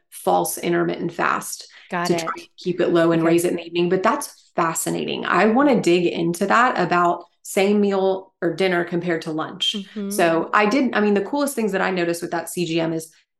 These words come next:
Speaker 1: you eat a meal, and if you get up and walk, your blood sugar does not change at all.
Speaker 2: It's amazing. It's amazing. Yeah, I have, I mean, I have so many hacks that I love to talk about, especially as a woman who has, I mean, I'm so grateful to be under your care as well, but it's something I'm always being mindful of.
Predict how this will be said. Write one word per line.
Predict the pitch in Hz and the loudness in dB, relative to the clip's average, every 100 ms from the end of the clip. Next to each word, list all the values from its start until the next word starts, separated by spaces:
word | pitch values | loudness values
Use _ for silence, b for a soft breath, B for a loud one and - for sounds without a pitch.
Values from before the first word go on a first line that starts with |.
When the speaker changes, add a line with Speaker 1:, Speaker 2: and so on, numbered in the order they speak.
| - | -2
Speaker 1:
you | 247 320 | 0 2
eat | 254 294 - | 0 0 0
a | 208 | 0
meal, | 208 233 254 254 247 - | 2 2 2 0 -6 -4
and | 202 190 190 - - _ _ _ - | 0 2 0 -2 -12 _ _ _ -2
if | 196 208 | 0 2
you | 247 269 | 2 2
get | 247 254 | 2 2
up | 247 | 2
and | 233 | 0
walk, | 190 220 269 - | 2 0 -2 -6
your | 214 226 | -6 -2
blood | 214 214 | -2 -2
sugar | - 233 233 | -6 -4 -4
does | 202 185 | -2 0
not | 208 226 | 0 0
change | - 220 220 | -2 -2 0
at | 196 | 2
all. | 185 - - - - | 2 2 -2 -14 -8
Speaker 2:
It's | 233 247 | -6 -4
amazing. | 220 185 180 175 175 156 _ - | -4 -4 -6 -10 -12 -18 _ -4
It's | 294 | -2
amazing. | 330 285 269 262 247 240 | 0 0 0 0 0 2
Yeah, | 220 | 2
I | 254 | 4
have, | 269 302 - | 2 0 0
I | |
mean, | 277 269 | 2 4
I | |
have | 269 262 | 2 0
so | 254 302 | 0 0
many | 285 | 0
hacks | 240 233 247 | 0 0 0
that | |
I | 233 | 0
love | 220 | 0
to | 208 | -2
talk | 226 214 226 | -2 -2 0
about, | 214 208 208 | 0 2 0
especially | - 226 - 240 | -2 -4 -2 -4
as | 226 | -2
a | |
woman | 208 214 220 | -4 -4 -6
who | 208 254 240 | -4 -2 -2
has, | 226 214 202 196 | 0 0 0 -2
I | |
mean, | 208 208 | -4 -2
I'm | 202 | -4
so | 214 | -4
grateful | 208 220 - 202 | 0 -2 0 -6
to | 208 | -4
be | 208 | -4
under | 196 | -4
your | 190 202 | -4 -6
care | 196 277 262 | -4 0 2
as | 226 214 | 2 0
well, | 269 277 | 0 0
but | 254 | -2
it's | 277 | -4
something | - 359 - | -6 -4 -2
I'm | 262 | 0
always | 226 240 208 | 2 0 0
being | 226 220 | -2 -2
mindful | 202 226 240 233 | -2 -2 0 -2
of. | 208 196 190 | 2 2 0